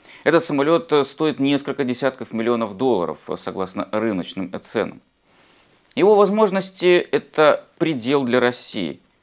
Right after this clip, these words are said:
Такой самолёт может сбрасывать, э, бомбы на украинские позиции, находясь на расстоянии до семидесяти километров от линии фронта и на высоте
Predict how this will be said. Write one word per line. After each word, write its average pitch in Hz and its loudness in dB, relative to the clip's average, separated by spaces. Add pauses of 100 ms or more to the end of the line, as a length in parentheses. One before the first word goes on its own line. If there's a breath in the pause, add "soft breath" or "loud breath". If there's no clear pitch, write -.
(260)
Такой 117 0
самолёт 131 0
может 113 -2
сбрасывать, 107 0
э, 107 0 (200 loud breath)
бомбы 120 0
на 95 2
украинские 110 -2
позиции, 143 -2 (300 loud breath)
находясь 139 0
на 127 0
расстоянии 143 0
до 131 -2
семидесяти 135 -4
километров 98 -2
от 92 -8
линии 92 -6
фронта 135 -6
и 160 -4
на 147 0
высоте 117 -4